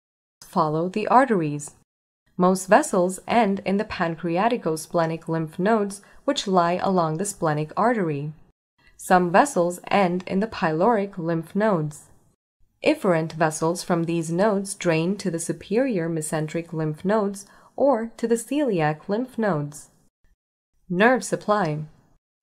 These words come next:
Sympathetic supply is from splanchnic nerves, which are vasomotor. Parasympathetic supply is from vagus nerve, which control pancreatic secretions.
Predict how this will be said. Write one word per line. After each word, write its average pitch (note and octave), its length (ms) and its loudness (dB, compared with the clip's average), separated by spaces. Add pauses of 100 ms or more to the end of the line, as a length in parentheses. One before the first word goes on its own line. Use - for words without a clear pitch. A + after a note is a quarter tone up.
(160)
Sympathetic F3 600 -2
supply A3+ 680 2
is F#3 160 -2
from E3 160 -2
splanchnic E3 720 0
nerves, F3+ 560 -2 (180)
which A#3 200 0
are B3+ 100 2
vasomotor. E3 880 -2 (1120)
Parasympathetic F3 880 0
supply D#3+ 720 -2
is F#3 160 -6
from G#3 260 -2
vagus F3+ 480 -2
nerve, F#3 460 -2 (240)
which F#3+ 220 -2
control F3+ 460 -2
pancreatic E3 760 -2
secretions. F#3+ 880 -6